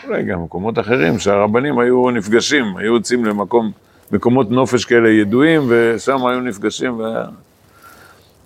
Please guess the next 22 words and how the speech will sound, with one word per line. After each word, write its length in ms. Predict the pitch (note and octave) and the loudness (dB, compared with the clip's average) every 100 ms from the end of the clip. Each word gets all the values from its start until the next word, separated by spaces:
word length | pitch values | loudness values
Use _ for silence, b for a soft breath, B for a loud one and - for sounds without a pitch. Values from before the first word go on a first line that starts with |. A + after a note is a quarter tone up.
| - | 0
אה, 540 | F#2+ F#2+ F2+ F2+ F#2 | 2 4 4 2 2
מפגשים 500 | F#2+ F2 F#2+ F#2+ A#2 | -2 -4 -2 0 0
פוריים. 400 | G#2 G#2 G2+ G#2 D2+ - B B B B | 0 2 2 0 -4 -14 B B B B
"עשה, 520 | G#2+ - D#3+ D#3 B2+ | -4 2 4 4 2
עשה 280 | A2 D#3 D#3 | 0 2 4
עליי 260 | C#3+ D3 | 4 2
האיש 220 | C#3+ D3+ C3+ | 2 0 0
הגדול 360 | A#2+ G#2+ D3+ | -2 2 2
הזה 220 | D3 B2+ | 2 2
רושם 600 | A#2 A2+ D#3 - D#3+ E3+ D3+ | 2 2 2 2 0 0 -2
של 220 | C3 A2+ | -4 -2
גדול 520 | G2+ G#2+ G2 C#3+ D3+ | 0 2 4 4 2
גיבור, 600 | A2 G#2+ G2 A#2 F#2 D#2 - _ _ _ _ | -2 -4 2 2 2 -4 -14 _ _ _ _
של 300 | - A2 G#2 | -2 0 0
רב, 440 | G2 D3 E3 D3 - | 2 2 2 -2 -6
רב 360 | G2 A2+ D3 A#2 | -4 0 0 -2
פעלים, 420 | - A#2 A#2 A#2 F#2 | 0 0 2 0 -2
המושל 400 | F#2 F#2 D3 C#3 | -4 -2 -2 -2
בשני 600 | A2 G2+ - C3+ F3+ D#3+ | -2 -4 -4 0 2 2
זרמים 380 | A#2 A2 G#2 F2+ | 2 -2 -2 -6
של 180 | F#2 | -10
חיים. 280 | - F2 D#2+ | -10 -10 -10